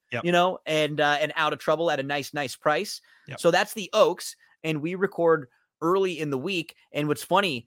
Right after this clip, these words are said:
Speaker 2: here, Matt, I didn't even realize, but look at what a sly devil that I am. You and I are recording on Tuesday, a little bit before we're about to have a fantasy draft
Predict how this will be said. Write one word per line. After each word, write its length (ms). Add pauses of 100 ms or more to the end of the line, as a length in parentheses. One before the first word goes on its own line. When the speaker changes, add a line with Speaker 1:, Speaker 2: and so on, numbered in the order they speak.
Speaker 2:
here, 220
Matt, 180
I 60
didn't 120
even 160
realize, 400
but 200
look 220
at 80
what 100
a 60
sly 500
devil 340
that 160
I 160
am. 320 (240)
You 180
and 80
I 120
are 80
recording 440
on 180
Tuesday, 680 (200)
a 80
little 300
bit 160
before 380
we're 160
about 280
to 60
have 340
a 60
fantasy 520
draft 460